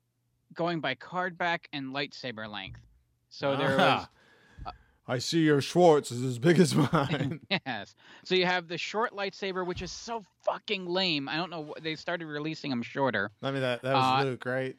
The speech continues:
Speaker 2: He has small feet.
Speaker 1: <laughs> And then,
Speaker 2: Han's
Speaker 1: uh,
Speaker 2: got a big thrusted s-, lightsaber.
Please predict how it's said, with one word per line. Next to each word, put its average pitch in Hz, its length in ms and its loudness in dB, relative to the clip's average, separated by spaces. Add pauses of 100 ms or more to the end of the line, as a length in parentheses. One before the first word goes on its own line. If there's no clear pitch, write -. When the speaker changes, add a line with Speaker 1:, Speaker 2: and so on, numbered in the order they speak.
Speaker 2:
He 131 140 -4
has 120 120 -4
small 117 280 -2
feet. 117 320 -8 (600)
Speaker 1:
<laughs> 147 80 -10 (1500)
And 160 140 0
then, 156 60 6
Speaker 2:
Han's 151 240 6
Speaker 1:
uh, 147 40 0
Speaker 2:
got 113 120 0
a 104 40 -4
big 110 540 0 (680)
thrusted 139 480 0
s-, - 200 -20
lightsaber. 92 640 -12